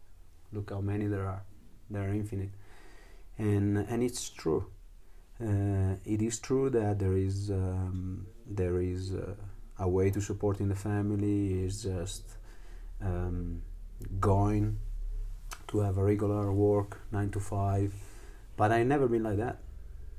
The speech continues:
And, uh, and more creativity and more trust in what is coming out from my heart and from my being are, are manifesting. And, um, and so I have to believe in it and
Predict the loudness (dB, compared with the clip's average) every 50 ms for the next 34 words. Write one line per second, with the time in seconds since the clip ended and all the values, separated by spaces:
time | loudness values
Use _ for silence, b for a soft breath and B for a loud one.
0 | -12 -12 -14 -14 -14 -10 -6 -2 -2 0 0 0 0 2 2 4 4 4 2 2
1 | 0 0 -2 -2 -2 -4 -4 B B B B B B B B B B -16 -16 b
2 | b b b b b b b b b b -10 -4 0 2 4 4 4 4 4 4
3 | 4 4 6 6 6 6 6 6 4 6 6 8 8 8 6 6 6 4 4 4
4 | 4 4 4 4 2 0 0 0 2 4 4 2 0 -2 -6 -8 -8 -12 -14 -16
5 | -16 -14 -8 -4 -2 0 2 2 2 2 2 0 -2 -4 -2 0 2 2 4 4
6 | 2 2 2 0 -2 -4 -6 -6 -4 -2 0 0 2 2 2 2 2 2 2 2
7 | 0 -2 -2 -4 -6 -6 -4 -4 -2 0 0 0 0 0 0 2 2 2 2 2
8 | 2 0 0 0 0 -2 -2 -4 -8 -16 -20 b b b b b b b b b
9 | b b b b b b 0 2 4 4 4 4 2 0 0 0 0 0 0 0
10 | 0 0 0 -2 -4 -8 B B B B B B B B B -4 0 2 2 4
11 | 4 4 4 4 2 2 0 -2 -2 -4 -4 -4 -6 -8 -10 -10 -12 -12 -14 -14
12 | -8 -4 -2 -2 -2 0 0 2 2 2 2 0 0 -2 -2 0 0 2 2 2
13 | 2 2 2 4 4 4 4 2 2 0 0 -2 -2 -6 -6 -4 -2 -2 -2